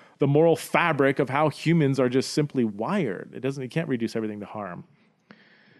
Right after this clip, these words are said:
So, yeah, I would challenge that, like, even that kind of grid. I'm not challenging you. Like, I know, I'm not saying you're just, you're thinking out loud here, but just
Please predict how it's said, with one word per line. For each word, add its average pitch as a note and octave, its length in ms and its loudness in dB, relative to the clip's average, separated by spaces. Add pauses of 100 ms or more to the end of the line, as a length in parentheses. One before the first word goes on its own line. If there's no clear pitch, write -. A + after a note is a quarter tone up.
(720)
So, F#3+ 640 6
yeah, F#3+ 220 2
I - 20 4
would F#3 160 6
challenge G3 440 4
that, D3 440 2
like, C#3+ 180 2
even F3 260 6
that D#3+ 320 0
kind C#3+ 220 0
of A2+ 160 -2
grid. B2 380 4
I'm G3 100 4
not B3 140 2
challenging C#3+ 460 0
you. A#2+ 260 0
Like, B2 160 0
I E3 40 2
know, F3 100 4
I'm E3 80 4
not F#3 140 4
saying E3 180 2
you're F3 100 4
just, D#3+ 240 -2
you're D3+ 140 -2
thinking D3 320 -2
out G#2 120 -4
loud A2+ 240 -2
here, F2 160 -8
but A2+ 140 -4
just B2+ 200 -2